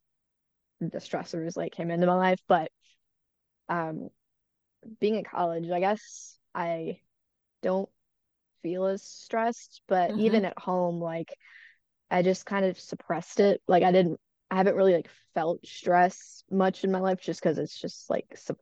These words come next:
Speaker 1: I just suppress it 'cause that's just what I've always done. So, um, my anxiety has gotten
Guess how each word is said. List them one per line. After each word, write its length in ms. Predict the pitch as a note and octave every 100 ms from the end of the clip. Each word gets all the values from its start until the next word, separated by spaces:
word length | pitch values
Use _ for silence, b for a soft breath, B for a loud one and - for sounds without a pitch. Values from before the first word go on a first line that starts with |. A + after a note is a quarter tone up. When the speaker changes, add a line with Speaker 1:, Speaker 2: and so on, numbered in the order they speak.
| -
Speaker 1:
I 100 | E3
just 160 | E3 -
suppress 340 | F3 C#3 F3
it 180 | E3+ - -
'cause 140 | D#3
that's 240 | - -
just 200 | - - E3
what 80 | D#3
I've 80 |
always 260 | E3 E3 -
done. 320 | E3 F3 G3 - b b b b b _
So, 640 | - - D#3+ D#3 D3+ - _ _ _ _ _ _ _ _ _ _ _ -
um, 440 | F3 D#3 D3+ D#3 - _ _ -
my 140 | F#3+ F#3
anxiety 460 | F#3 F#3+ G3 F#3+ F#3
has 140 | F3+
gotten 540 | F3 D#3 D#3+ D#3 G3+